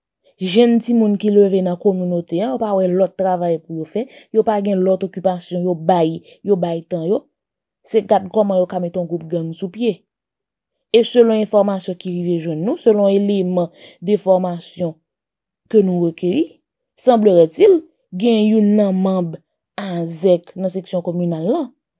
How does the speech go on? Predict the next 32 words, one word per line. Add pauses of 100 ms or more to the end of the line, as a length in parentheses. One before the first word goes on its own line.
(180)
nan
seksyon
kominal
grankas
ki
fè
pati
de
grenn
sa
a (1120)
ki
fòme
pou
teworize
popilasyon
an (300)
ki
fòme (280)
pou
kreye
rivalite (320)
ant
on
lòt
gwoup
gang (420)
ki
nan
menm
kominote
an